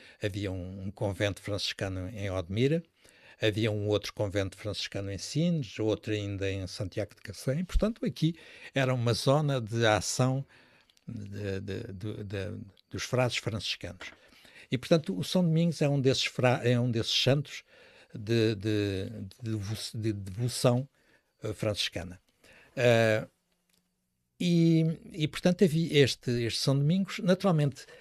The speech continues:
a existência desta ermida, eh, eh, ou melhor, a existência de um lugar sagrado neste sítio era muito antiga. Isto, isto,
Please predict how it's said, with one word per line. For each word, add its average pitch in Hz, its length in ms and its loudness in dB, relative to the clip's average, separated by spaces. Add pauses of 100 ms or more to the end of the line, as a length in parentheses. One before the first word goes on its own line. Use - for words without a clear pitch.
(180)
a 147 80 2
existência 151 560 2
desta 131 320 0
ermida, 143 560 4 (560)
eh, 120 640 4 (140)
eh, 135 280 2
ou 156 140 4
melhor, 127 260 6
a 127 60 6
existência 160 640 4
de 135 80 2
um 156 100 6
lugar 135 320 8
sagrado 110 640 2 (140)
neste 143 460 4
sítio 156 420 0 (380)
era 127 200 6
muito 143 300 6
antiga. 92 380 -4 (680)
Isto, 123 680 2
isto, 113 760 -2